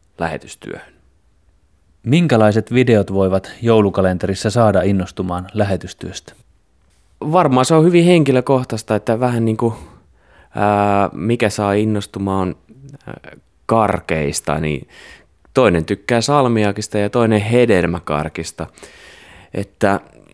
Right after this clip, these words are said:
Speaker 1: jollekin on hyvin tärkeää varmastikin se, että kuulee,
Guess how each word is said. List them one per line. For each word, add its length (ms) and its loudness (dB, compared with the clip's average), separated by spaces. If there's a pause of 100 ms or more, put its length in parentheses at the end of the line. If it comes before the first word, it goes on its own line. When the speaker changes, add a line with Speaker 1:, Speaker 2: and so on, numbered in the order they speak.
(1000)
Speaker 1:
jollekin 440 6
on 80 6
hyvin 200 6
tärkeää 540 2 (380)
varmastikin 640 -2
se, 260 0
että 220 -6 (260)
kuulee, 640 0